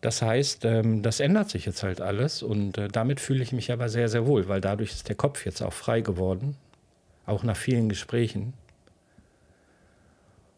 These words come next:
Und ich habe die dollsten Sachen auch, was ich alles machen durfte und wo ich überall alles war und hin und her, das habe ich alles jetzt, das gibt's nicht mehr, ist nicht mehr zu sehen, weil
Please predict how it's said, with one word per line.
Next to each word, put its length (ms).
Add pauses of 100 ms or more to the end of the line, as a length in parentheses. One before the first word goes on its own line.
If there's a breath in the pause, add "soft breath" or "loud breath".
(140)
Und 140
ich 140
habe 260
die 160
dollsten 500
Sachen 300
auch, 320
was 180
ich 140
alles 240
machen 260
durfte 360
und 120
wo 140
ich 100
überall 240
alles 260
war 460
und 280
hin 160
und 120
her, 180
das 160
habe 120
ich 100
alles 220
jetzt, 260
das 240
gibt's 300
nicht 180
mehr, 160
ist 180
nicht 200
mehr 120
zu 140
sehen, 380
weil 240